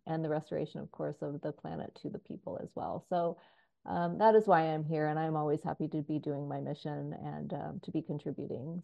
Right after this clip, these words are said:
So it was delightful to have you here, and I especially appreciated, because even though you were having your own, um, experiences with the wolves and the, and so on, and the, and the land and everything, and the moon, um, you were really able to be very supportive of me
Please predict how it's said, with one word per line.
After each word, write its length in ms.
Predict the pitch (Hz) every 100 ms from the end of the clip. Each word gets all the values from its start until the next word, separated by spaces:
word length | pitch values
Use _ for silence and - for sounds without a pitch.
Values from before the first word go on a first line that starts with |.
| -
So 220 | 156 139
it 60 |
was 140 | 202 233
delightful 440 | 226 208 - 226
to 60 | 208
have 180 | 208 190
you 120 | 214
here, 180 | 254 190
and 80 | 180
I 120 | 196
especially 500 | 233 240 202 196 196
appreciated, 580 | 180 185 190 190 160 165
because 340 | 165 170 170 190
even 220 | 208 190
though 120 | 175
you 160 | 170 170
were 80 |
having 400 | 208 165 170 165 - - _ _
your 140 | 190
own, 320 | 185 185 185 175
um, 400 | 160 151 151 175 _ _ -
experiences 960 | 190 - 196 185 175 175 185 180 165
with 140 | 151 -
the 60 |
wolves 480 | 165 190 185 170 175
and 180 | 156 147
the, 300 | 147 143 -
and 180 | 151 156
so 180 | 185 170
on, 200 | 156 151
and 140 | 147
the, 220 | 151 147 -
and 120 | 156
the 60 | 160
land 320 | 165 160 160
and 100 | 151
everything, 560 | 151 156 151 143 143 147 _ _ _ -
and 100 | 160
the 60 | 160
moon, 500 | 165 165 165 160 170 _ _ -
um, 300 | - 160 147 -
you 140 | 180
were 320 | 165 156 143
really 340 | - 175 175 156
able 220 | 151 165
to 240 | - 160
be 160 | 147 156
very 240 | 143 139
supportive 460 | 156 151 - 147 143
of 140 | 147
me 220 | - 127